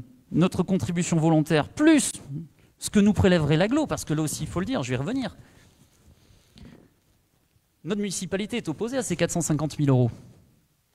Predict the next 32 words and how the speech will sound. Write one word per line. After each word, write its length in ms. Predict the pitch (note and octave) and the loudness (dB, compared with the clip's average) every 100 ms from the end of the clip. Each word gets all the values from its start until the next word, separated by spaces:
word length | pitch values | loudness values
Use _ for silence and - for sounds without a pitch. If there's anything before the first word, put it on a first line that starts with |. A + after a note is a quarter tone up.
| _ | _
Et 20 | C#3+ | 0
ça 160 | A3+ | 2
veut 60 | G#3 | 2
dire 160 | A3 | 0
qu'aujourd'hui, 640 | - B3+ G#3 A3+ A3 A3 E3 - _ _ _ _ - _ _ - | 0 0 0 0 0 -2 -4 -12 _ _ _ _ -20 _ _ -4
nous 160 | E3 | 2
avons 300 | F3+ E3+ E3+ | 2 2 -2
d'autres 340 | D3 D#3 D#4+ - | -6 2 2 2
communes 480 | - F#3 D4+ A#3 A#2 - _ _ _ - - - | 0 2 2 0 -4 -8 _ _ _ -20 -20 -8
qui 100 | G3+ | 2
veulent 220 | F#3+ - | 2 2
imposer 680 | C4 C4 - A#3 G#3 A3+ E3 A#2+ - - - | 0 2 2 2 2 -2 -2 -6 -12 -20 -12
ce 180 | - F3+ | -2 2
montant-là 600 | E3+ D3+ - D#3 C#4+ D#4 | 2 2 2 2 2 0
au 80 | D#3+ | -2
budget 340 | D#3+ A3 F3+ | -2 -4 -6
communal 400 | G#3+ E3 D#3+ C4+ | -4 -4 -2 0
en 80 | C#4+ | -2
disant, « 140 | F#3+ C4+ | 0 0
On 20 | |
va 100 | G3 | 0
vous 100 | A3+ | 0
prendre 200 | - A3+ | -2 -2
quatre 140 | F#3+ | -2
cent 100 | - | -4
cinquante 360 | E3+ D#3 C#3+ C3+ | -4 -6 -6 -6
mille 80 | C#3 | -4
euros 160 | F3+ C#4 | -4 -4
pour 160 | - | -8
financer 380 | - C4+ B3 - | -6 -6 -4 -4
le 80 | C#3+ | -4
reste. » 320 | B2 A#2+ - | -4 -6 -10